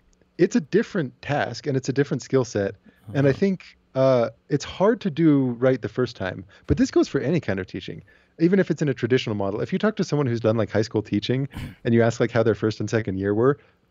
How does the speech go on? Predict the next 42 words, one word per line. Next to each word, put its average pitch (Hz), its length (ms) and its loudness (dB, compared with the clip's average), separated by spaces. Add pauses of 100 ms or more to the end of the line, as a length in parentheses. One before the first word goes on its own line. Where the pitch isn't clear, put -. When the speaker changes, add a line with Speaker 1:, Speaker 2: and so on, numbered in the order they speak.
Speaker 1:
every 170 260 6
single 143 280 0
one 101 140 -2
of 92 80 -10
them, - 160 -10 (140)
every 190 260 2
one 151 180 4
of 113 60 -2
them 101 140 -6
will 107 80 -8
tell 123 180 -4
you 117 120 -2
that 113 100 -4
it 110 80 -4
was 101 140 -10
hell 107 220 0
and 104 80 -4
they 101 80 -4
probably, 110 300 -2
like, 101 280 -4 (360)
did, 113 220 2 (480)
uh, 98 320 0
Speaker 2:
Yeah. - 140 -12 (520)
Speaker 1:
d-, - 160 -20
did 156 160 6
a 135 40 4
bad 120 240 2
job 110 240 -2
for 110 120 -6
their 98 120 -6
students 92 380 -8
because 101 280 -4
they 101 100 0
were 92 80 0
just 92 140 -6
Speaker 2:
Sure. - 60 -8
Speaker 1:
getting 92 180 -4
their 87 120 -2
bearings. 90 400 -4 (380)
'Cause - 140 0
it's - 120 0
h-, - 80 0